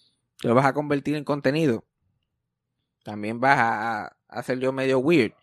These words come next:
Y estaba hablando de estas cosas y de lo que se iba a hacer, y el proceso legal.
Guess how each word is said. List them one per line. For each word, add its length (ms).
Y 60
estaba 260
hablando 440
de 100
estas 180
cosas 600
y 40
de 80
lo 80
que 100
se 60
iba 100
a 60
hacer, 400
y 60
el 180
proceso 400
legal. 760